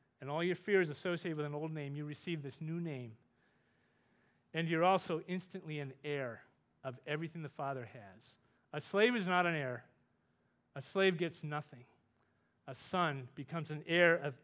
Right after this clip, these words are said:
everything the Father has. Third, the new father became instantly liable for all the son's actions,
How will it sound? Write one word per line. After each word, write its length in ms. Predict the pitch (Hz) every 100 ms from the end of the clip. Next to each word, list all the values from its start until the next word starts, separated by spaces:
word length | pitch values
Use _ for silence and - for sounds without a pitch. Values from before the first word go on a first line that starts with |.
| -
everything 500 | 233 208 190 180 156
the 60 |
Father 360 | 135 156 143 135
has. 260 | 135 127
Third, 440 | - 220 240 190 170 - _ _ _ _
the 100 | 175
new 220 | 185 269
father 420 | 262 233 202 190
became 400 | 185 185 202 196 220
instantly 480 | 233 240 - 240 208
liable 460 | 196 208 220 185 175
for 180 | 190
all 440 | 185 175 190 220 208 - _
the 80 | -
son's 400 | 175 208 202 175
actions, 580 | 185 220 - 139 120 -